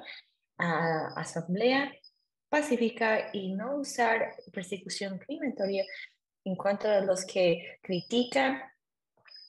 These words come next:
y nos ayudan a desarrollar nuestra iniciativa. La autoridad para llevar a cabo esta información con garantías,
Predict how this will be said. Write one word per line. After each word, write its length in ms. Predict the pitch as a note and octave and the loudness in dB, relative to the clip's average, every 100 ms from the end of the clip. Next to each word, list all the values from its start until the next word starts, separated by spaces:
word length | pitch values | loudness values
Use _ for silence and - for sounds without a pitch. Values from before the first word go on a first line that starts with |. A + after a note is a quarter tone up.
| - | -6
y 140 | G3+ | -2
nos 220 | F#3+ F#3 | 0 0
ayudan 320 | F3+ G#3 C4+ C4+ | 2 4 4 4
a 80 | |
desarrollar 420 | C4+ C#4 A#3+ G#3+ G3+ | 4 2 2 2 2
nuestra 280 | F#3+ - | -2 0
iniciativa. 680 | F#3 F3+ D#3+ - G3 E3+ E3+ - - _ | 0 0 -2 0 -2 -2 -6 -10 -20 _
La 80 | F#3 | 0
autoridad 720 | F3+ F3+ D#3 E3 G3 B3+ D4+ D#4 - _ _ - | 0 -2 -4 -4 -2 0 0 -2 -8 _ _ -2
para 260 | A3 G3+ | 0 2
llevar 260 | G3 G3 F#3+ | 0 2 2
a 100 | F#3+ | 2
cabo 340 | G#3 G#3+ - - | 2 2 -2 -4
esta 280 | G#3 - | -6 -4
información 800 | F#3+ - E3 D#3 - A3+ C4+ D#4 - - - _ _ _ _ _ - | -8 -6 -8 -6 -4 2 2 2 -6 -20 -20 _ _ _ _ _ -4
con 200 | F#3 F3 | 0 2
garantías, 1000 | E3+ E3 E3+ - A3 G#3 E4 - - | 2 0 -2 0 2 2 2 -4 -12